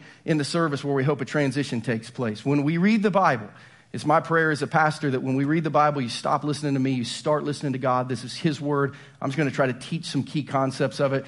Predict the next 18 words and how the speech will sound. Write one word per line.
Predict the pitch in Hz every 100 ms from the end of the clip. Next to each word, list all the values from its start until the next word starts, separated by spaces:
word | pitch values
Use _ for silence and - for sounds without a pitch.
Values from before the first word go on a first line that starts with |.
| - -
So | 165
would | 147
you | 170
just | 196 196 -
pr-, | - 175
uh, | 160 151
bow | 139 160
your | 165 156
heads | 156 151
with | 151 147
me | 151 147
here | - 180 185
and | 175
in | 151
our | 135
video | 147 160 160
teaching | 156 165 147 143
service? | 139 151 147 143